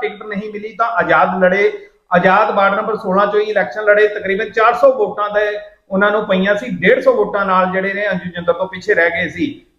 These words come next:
ਜਦੋਂ ਕਹਿੰਦੇ ਨੇ ਕਿ ਪੂਰੀ ਭਾਰਤੀ ਜਨਤਾ ਪਾਰਟੀ ਦਾ ਵਿਰੋਧ ਤਾਂ ਕਿਸਾਨੀ ਮੋਰਚੇ ਦੇ ਵੱਲੋਂ ਵੀ ਉਹਨਾਂ ਦਾ ਵਿਰੋਧ ਕੀਤਾ ਗਿਆ, ਤਾਂ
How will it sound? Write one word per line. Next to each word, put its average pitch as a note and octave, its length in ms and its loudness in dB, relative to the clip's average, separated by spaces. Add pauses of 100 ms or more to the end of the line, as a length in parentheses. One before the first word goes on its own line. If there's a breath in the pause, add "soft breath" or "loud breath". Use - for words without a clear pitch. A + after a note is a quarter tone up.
ਜਦੋਂ G#3 260 6
ਕਹਿੰਦੇ B3 340 2
ਨੇ A3 380 -4
ਕਿ A#3 200 2
ਪੂਰੀ B3+ 800 -8 (540)
ਭਾਰਤੀ G3 360 2
ਜਨਤਾ G#3+ 360 0
ਪਾਰਟੀ G3 380 0
ਦਾ G#3+ 120 2
ਵਿਰੋਧ F#3+ 400 0
ਤਾਂ G#3 240 4
ਕਿਸਾਨੀ G3 520 -4
ਮੋਰਚੇ G3+ 460 4
ਦੇ A#3 120 2
ਵੱਲੋਂ G3+ 300 0
ਵੀ G#3 120 -4
ਉਹਨਾਂ G#3+ 160 0
ਦਾ A3+ 80 -2
ਵਿਰੋਧ F#3+ 340 2
ਕੀਤਾ G3 240 0
ਗਿਆ, G#3 220 4
ਤਾਂ A#3 220 4